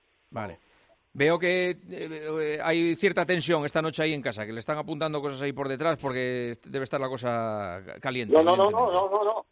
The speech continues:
Speaker 2: Que no
Speaker 1: Vale.
Speaker 2: está la defensa. Eh, es que, vamos a ver una cosa, <coughs> pero es que me cago en la madre, es que yo contené la agresión del principio, hablé con el, mi entrenador, hablé con todo el mundo, de jodillos,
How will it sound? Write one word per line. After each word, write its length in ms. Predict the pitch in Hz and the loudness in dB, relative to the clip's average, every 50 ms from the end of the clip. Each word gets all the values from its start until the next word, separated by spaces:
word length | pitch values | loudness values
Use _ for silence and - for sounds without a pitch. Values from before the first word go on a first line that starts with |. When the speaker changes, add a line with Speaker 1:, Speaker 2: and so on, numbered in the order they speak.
| _ _ _ _ _ _ _ _ _ _ | _ _ _ _ _ _ _ _ _ _
Speaker 2:
Que 100 | - - | 2 4
no 80 | 151 | 4
Speaker 1:
Vale. 120 | 160 - 208 | 4 4 4
Speaker 2:
está 100 | 226 214 | 6 4
la 80 | 196 - - | 4 4 2
defensa. 320 | 165 196 220 - - - - _ _ _ - | 2 2 2 0 -2 -4 -4 _ _ _ 2
Eh, 240 | 139 135 135 - - _ - | 4 4 4 2 -2 _ 0
es 120 | 160 160 | 0 2
que, 200 | - 185 180 170 156 151 - 151 | 4 2 4 2 2 0 0 0
vamos 200 | 165 180 185 196 | 0 0 2 2
a 40 | |
ver 80 | 202 202 | 2 2
una 180 | 208 208 208 208 | 2 2 0 0
cosa, 240 | 202 262 - - - | 0 0 0 0 -2
<coughs> 240 | - - - 180 151 | -4 -6 -6 0 2
pero 120 | 139 135 | 2 4
es 200 | 131 139 - 330 | 4 2 2 0
que 160 | - 381 349 349 349 - - _ _ _ _ _ | 0 -2 -4 -4 -6 -10 -16 _ _ _ _ _
me 120 | 156 151 | 0 4
cago 200 | - 147 143 170 202 | 4 4 4 4 4
en 40 | 214 | 2
la 60 | 185 | 2
madre, 360 | 127 135 165 220 247 214 147 135 | 2 2 0 0 0 0 -2 -2
es 80 | - | 0
que 100 | - 165 | 2 2
yo 120 | 175 196 190 | 2 4 2
contené 320 | 190 196 185 185 175 202 220 214 196 175 165 160 160 | 2 0 -2 0 0 0 0 0 -2 0 0 2 2
la 120 | - 156 147 | 2 2 0
agresión 360 | 151 156 160 - - 208 233 | 0 0 0 0 0 2 2
del 160 | 233 202 160 | 2 0 0
principio, 420 | - 147 143 - 202 220 220 202 143 | -2 -6 -2 0 0 2 2 2 2
hablé 180 | 147 170 - | 2 0 0
con 200 | - 240 220 190 | 0 0 2 2
el, 220 | 175 170 165 160 160 | 2 2 2 2 0
mi 120 | 160 180 | 2 2
entrenador, 580 | 196 214 226 202 180 170 165 156 165 175 175 160 | 2 2 2 -2 -2 0 2 2 2 2 2 0
hablé 220 | 147 160 185 202 | 0 2 0 0
con 180 | 202 214 202 196 | 0 0 -2 -2
todo 160 | - 185 175 170 | 0 0 0 2
el 60 | 180 | 2
mundo, 180 | 196 208 196 | 0 0 0
de 140 | 165 147 139 | 0 0 0
jodillos, 400 | - 156 160 175 196 185 196 190 | 2 4 4 4 6 4 4 2